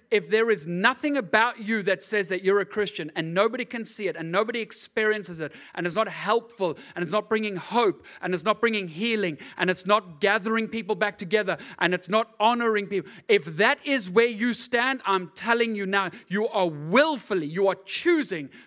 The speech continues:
to disobey the command of God. And then you're going, "God, why are you not with me? Why am I struggling? Why is this not happening in my life? Why is this so difficult?"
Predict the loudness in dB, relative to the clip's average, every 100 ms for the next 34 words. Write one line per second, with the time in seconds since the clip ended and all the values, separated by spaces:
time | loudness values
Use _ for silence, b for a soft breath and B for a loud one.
0 | -8 -6 -6 -4 2 2 4 2 0 -2
1 | -4 -6 -8 -8 -6 -6 -6 -10 -12 -18
2 | _ _ _ _ _ _ B B B 2
3 | 2 4 4 4 0 0 2 0 0 -2
4 | -2 -2 -4 -4 -6 -6 -8 -12 -16 -20
5 | _ _ _ b b b b 0 2 0
6 | -2 -4 -4 -6 -8 -10 -18 -20 b _
7 | 0 2 2 -2 -2 -2 -4 -4 -8 -8
8 | -8 -6 -4 -4 -6 -10 -4 0 0 0
9 | -4 -4 -4 -4 -8 -10 -16 -18 -20